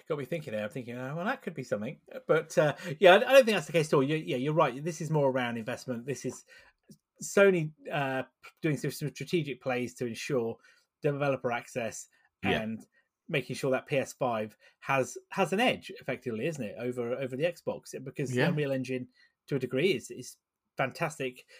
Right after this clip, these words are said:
Speaker 1: in terms of what it can achieve.
Speaker 2: Yep.
Speaker 1: And the, Sony need to have something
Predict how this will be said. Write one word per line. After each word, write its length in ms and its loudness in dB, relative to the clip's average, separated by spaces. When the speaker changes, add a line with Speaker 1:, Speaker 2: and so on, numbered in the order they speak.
Speaker 1:
in 80 -14
terms 220 -2
of 60 -6
what 100 4
it 100 -2
can 140 -4
achieve. 500 -4
Speaker 2:
Yep. 220 4
Speaker 1:
And 400 -2
the, 80 -8
Sony 280 4
need 180 -6
to 80 -4
have 220 -2
something 500 -2